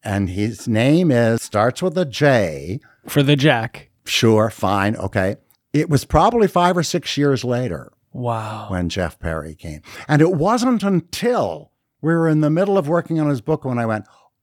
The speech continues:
Speaker 1: "Oh my God, this is who
Speaker 2: You're the
Speaker 1: Mark
Speaker 2: Jack.
Speaker 1: meant. This is the Jack." <laughs> Yeah.
Speaker 2: That's incredible.
Speaker 1: Yeah. So, do I believe?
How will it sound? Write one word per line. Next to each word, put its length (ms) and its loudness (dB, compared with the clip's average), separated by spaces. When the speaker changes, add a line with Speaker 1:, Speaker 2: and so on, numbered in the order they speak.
Speaker 1:
"Oh 720 0
my 800 -2
God, 560 -4
this 220 -2
is 180 -2
who 400 -2
Speaker 2:
You're 260 -2
the 100 0
Speaker 1:
Mark 100 2
Speaker 2:
Jack. 200 2
Speaker 1:
meant. 320 -2
This 200 -2
is 200 -2
the 100 2
Jack." 540 -4
<laughs> 80 -2
Yeah. 320 -4
Speaker 2:
That's 320 0
incredible. 920 -2
Speaker 1:
Yeah. 80 -18
So, 300 -8
do 160 2
I 160 2
believe? 680 -2